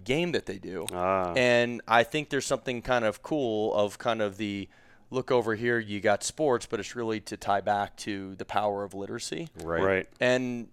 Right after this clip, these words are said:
Speaker 1: I guess I'd say the other thing, like, I default to, if it goes back to, like, youth
Speaker 2: Mm-hmm.
Speaker 1: and something giving back, you kinda have me there.
Speaker 2: Right.
Speaker 1: So, you know, you, I'm trying to learn the things that get me fired up. Um, and when I look at that too, like,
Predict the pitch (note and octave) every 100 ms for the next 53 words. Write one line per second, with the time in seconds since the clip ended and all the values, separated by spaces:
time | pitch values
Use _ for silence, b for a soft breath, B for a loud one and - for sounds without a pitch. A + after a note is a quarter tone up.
0 | - A#2+ D3 E3 C3 G#2 C#3 A#2+ A2 A#2+
1 | A#2+ A2 G#2+ G2+ - - A#2 A2 C3 -
2 | A#2 G#2 - A2 G2+ G2+ F2+ G#2+ G2 G#2
3 | G#2 - G#2 G2+ - G#2 G#2 C3 - -
4 | - - - G2 G2 F#2+ - - A#2 A2
5 | - C#3+ - D3+ C#3 C#3+ D3 B2 B2+ C3+
6 | - G#2+ - G#2+ G2 F#2 - _ - G2
7 | G2 G#2+ G#2+ A#2+ C#3 - - - F#2+ F2+
8 | - B2 B2 B2 B2 A#2+ - B2+ B2+ A2+
9 | - E3 E3+ D3+ B2+ B2+ B2+ G#2+ B2+ A#2+
10 | G#2+ G#2+ - - - - B2 G#2+ G#2+ -
11 | G#2+ G#2 F#2+ F#2 G#2 C3 - - - -
12 | - - G#2 G#2 G2+ G2+ G#2 - A#2 G#2+
13 | G#2 G#2 A2+ B2+ C3 C3 A#2+ A2+ G#2+ -
14 | A#2 A2 G2+ G2 -